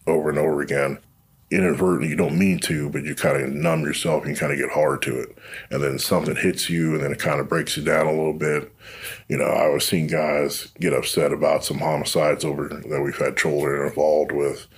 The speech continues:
I know for myself personally, you know, one that kinda messed me up for a little bit. We had a murder, suicide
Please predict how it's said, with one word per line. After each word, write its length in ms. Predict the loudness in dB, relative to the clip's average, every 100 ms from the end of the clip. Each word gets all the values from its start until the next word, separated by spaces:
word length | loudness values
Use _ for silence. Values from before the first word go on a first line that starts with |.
| -10 -2
I 120 | 0
know 180 | 2 0
for 140 | -2
myself 500 | 0 0 2 0 0
personally, 600 | -2 -2 0 -2 -2 -2
you 100 | -2
know, 180 | 0 0
one 240 | 0 0 0
that 120 | 0
kinda 220 | 2 0
messed 280 | 0 -2 -2
me 100 | -2
up 280 | -2 -2 -6
for 160 | -6 -2
a 60 |
little 180 | 0 -2
bit. 320 | 0 -2 -2 -10 -18 -18 -12 -2
We 100 | 0
had 140 | 0
a 380 | 0 0 -2 -6 -10 -4
murder, 540 | 0 2 2 0 -4 -4
suicide 840 | -2 0 0 0 2 2 0 -4